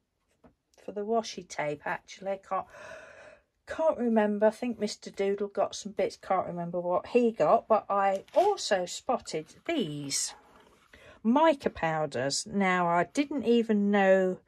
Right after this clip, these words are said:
the Range sold these until Andrea mentioned that she'd picked some up. I thought, "Oh, I've never seen any of those."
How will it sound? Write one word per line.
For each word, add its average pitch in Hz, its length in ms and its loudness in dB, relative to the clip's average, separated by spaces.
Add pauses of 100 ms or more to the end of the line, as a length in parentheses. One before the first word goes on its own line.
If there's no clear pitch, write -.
(140)
the 190 140 2
Range 196 400 2
sold 233 440 2
these 160 340 2
until 202 600 2
Andrea 262 480 2
mentioned 160 600 -6
that - 200 -6
she'd 311 300 -6
picked - 280 -2
some 170 240 -6
up. 151 200 -2
I - 300 -20
thought, - 120 -2
"Oh, 370 160 0
I've - 120 2
never 247 220 -2
seen 226 320 0
any 233 240 0
of 175 120 -4
those." 226 540 2